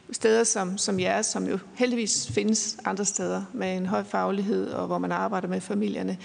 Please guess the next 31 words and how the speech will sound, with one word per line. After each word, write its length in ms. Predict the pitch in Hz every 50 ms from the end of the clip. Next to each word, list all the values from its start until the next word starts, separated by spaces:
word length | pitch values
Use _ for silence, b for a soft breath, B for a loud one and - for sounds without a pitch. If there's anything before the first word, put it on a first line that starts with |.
| B B B B B B -
desværre 460 | - - - - 214 220 233 226 220 -
ikke 220 | 220 226 220 214
bliver 400 | - - 220 196 185 180 175 -
opsøgt 460 | - - - 247 - - - 214 -
så 80 | - 208
meget 160 | 202 196 196
af 100 | 208 -
kommunerne, 440 | - 220 208 220 233 240 240 208 196
som, 360 | - - 196 190 185 190 185
som 140 | - 226 196
de 100 | - -
er 120 | - 240
blevet 340 | 240 208 190 180 180 185 190 185
tidligere. 460 | - - 247 262 262 247 226 170 - - B B B B B B B B B B B B B B
Er 120 | - 208
det 160 | 190 233 226
også, 320 | 220 220 214 - - - 208
øh, 80 | 190 185 -
din 200 | 262 277 262 240
oplevelse, 640 | 202 202 202 - - 190 180 - 185 - - 196 170 - - - - - -
øh, 240 | 262 269 202 208 196 196 175 165 226 -
at, 360 | - - 180 - - - - - - -
at 160 | - 160 -
der 80 | - -
er 40 |
kommet 320 | - - - 185 185 196 190
færre, 440 | - - 190 190 196 208 214 214 208 214 - -
øh, 280 | - 180 175 175 170 175 175 - - - -
henvisninger 720 | - - 226 196 196 202 214 196 - - - 208 202 175 170 - - - - -
til 160 | 107 - - 90
jer? 160 | 85 90